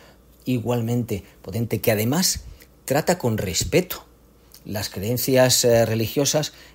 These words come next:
es la nueva película de Belén Funes, Los Tortuga. Eh, bueno, una, nos muestra, eh,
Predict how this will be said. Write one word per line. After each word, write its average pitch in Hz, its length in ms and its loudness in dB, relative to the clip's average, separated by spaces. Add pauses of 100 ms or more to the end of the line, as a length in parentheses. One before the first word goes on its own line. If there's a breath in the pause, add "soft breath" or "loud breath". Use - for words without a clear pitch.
(120)
es 135 480 2 (340 loud breath)
la 104 300 -2
nueva 117 260 2
película 131 600 2
de 135 420 0 (960 soft breath)
Belén 120 380 4
Funes, 165 600 2
Los 139 440 2
Tortuga. 85 720 0 (420 loud breath)
Eh, 110 400 2
bueno, 110 440 2
una, 117 480 2 (100)
nos 120 460 0
muestra, 131 540 2 (300 loud breath)
eh, 127 140 0